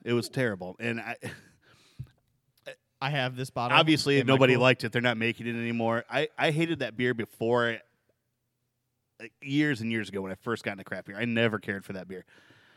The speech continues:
Speaker 1: Um, how's the replacement?
Speaker 2: Uh,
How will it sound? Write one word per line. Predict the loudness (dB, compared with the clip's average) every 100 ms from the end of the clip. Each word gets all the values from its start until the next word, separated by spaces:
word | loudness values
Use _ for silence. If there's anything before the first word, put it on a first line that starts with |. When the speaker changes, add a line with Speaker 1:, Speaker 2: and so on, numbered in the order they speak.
| _ _
Speaker 1:
Um, | -6 -6 -8 -14 -20 _ _ _ _ _ _ _ _ _ _ _ _ _ _ _ -20 _ _ -10
how's | -8 -8
the | -8
replacement? | -8 -8 -10 -10 -18 _ _ _ _ _ _ _ _ _ _ _ _ _ _ _ _ -14
Speaker 2:
Uh, | -12 -10